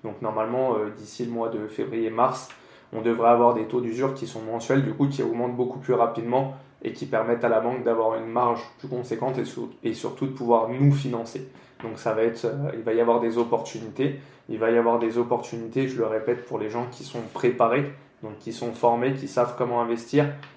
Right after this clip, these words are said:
et surtout qui ont de l'argent de côté. Parce que, euh, contrairement à ce qu'on dit, oui, on peut emprunter sans, sans avoir d'épargne, mais tu pourras pas emprunter quinze biens sans épargne. En tout cas, aujourd'hui, ça sera très difficile. Et si jamais il y a un problème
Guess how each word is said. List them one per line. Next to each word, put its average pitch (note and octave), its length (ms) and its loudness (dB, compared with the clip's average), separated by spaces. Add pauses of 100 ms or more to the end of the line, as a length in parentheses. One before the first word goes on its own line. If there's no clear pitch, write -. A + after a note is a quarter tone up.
et A#2 100 -2
surtout C#3 400 0
qui C#3+ 140 -2
ont A#2+ 100 0
de A#2+ 80 -2
l'argent A#2 300 4
de A#2 60 -4
côté. B2+ 440 -2 (400)
Parce - 220 -6
que, - 140 0
euh, B2+ 320 8
contrairement A#2+ 500 2
à A2+ 60 2
ce - 120 -8
qu'on A2 120 -10
dit, C3 320 -2 (260)
oui, C#3+ 160 6
on C#3 140 4
peut B2+ 80 0
emprunter B2 420 0
sans, A#2 560 -2
sans A#2+ 260 -4
avoir A#2 320 4
d'épargne, C3 440 6 (340)
mais A2 120 -8
tu - 120 -12
pourras G#2+ 300 -2
pas B2 100 0
emprunter A2+ 440 -2
quinze A#2+ 360 -6
biens A#2+ 240 -4
sans A2 300 -8
épargne. A2+ 320 -4 (280)
En A2 40 -12
tout - 120 -18
cas, B2 100 6
aujourd'hui, A2+ 360 2
ça A#2+ 140 0
sera - 180 -6
très - 240 -2
difficile. A#2 540 -4 (500)
Et G#2+ 80 -10
si A#2+ 220 -4
jamais A#2 240 4
il B2 60 2
y A#2+ 40 2
a A#2 80 2
un A2+ 60 0
problème B2 560 0